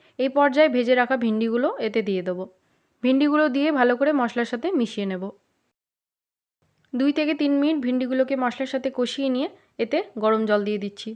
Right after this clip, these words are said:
আমি এখানে এক কাপ পরিমাণে গরম জল দিয়েছি। জলটাকেও ভালো করে মিশিয়ে দিয়ে এটাকে কিছুক্ষণ সেদ্ধ হতে দেবো। প্রায় দশ থেকে পনেরো মিনিট আমি এটাকে এরকমই সেদ্ধ হতে দিচ্ছি। তোমরা এটা ঢাকা দিয়ে দিতে পারো। যখন ভিন্ডিটা ভালো করে সেদ্ধ হয়ে আসবে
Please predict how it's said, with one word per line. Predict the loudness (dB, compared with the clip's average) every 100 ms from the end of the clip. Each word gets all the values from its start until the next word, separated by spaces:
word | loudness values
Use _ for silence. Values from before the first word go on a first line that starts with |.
| -8
আমি | -4 -2
এখানে | -2 -2
এক | -2
কাপ | -4 -4
পরিমাণে | -2 -2 -2 0
গরম | 0 0
জল | 0 0
দিয়েছি। | -2 -6 -6 -10 -12 _ _ _
জলটাকেও | 2 4 4 0
ভালো | 2 2 4
করে | 2 2
মিশিয়ে | 0 -2 -4
দিয়ে | -2 -2 -4 _ _ _
এটাকে | -2 -2 -2 -6 -8 _
কিছুক্ষণ | -10 -6 -4 -2
সেদ্ধ | 0 -2 0
হতে | -2 -2 -4
দেবো। | -4 -8 -12 _ _ _ _
প্রায় | 2 4
দশ | 4 2
থেকে | 0 -2
পনেরো | -2 -2 -2
মিনিট | -2 -4 -4
আমি | -2 -2 -2
এটাকে | -4 -2 0
এরকমই | 0 -2 -4 -4
সেদ্ধ | -4 0 2
হতে | 2 0
দিচ্ছি। | -6 -8 -16 -16 -20 -20 -6
তোমরা | -2 -2
এটা | 0
ঢাকা | -2 -4 -2 -2
দিয়ে | -2
দিতে | -4 -2
পারো। | -2 -2 -2 -8 _ _ _ _ _ _
যখন | -4 0 0
ভিন্ডিটা | 2 0 0
ভালো | 2 2 2
করে | 2 0
সেদ্ধ | 0 0 2
হয়ে | 4 4
আসবে | 2 0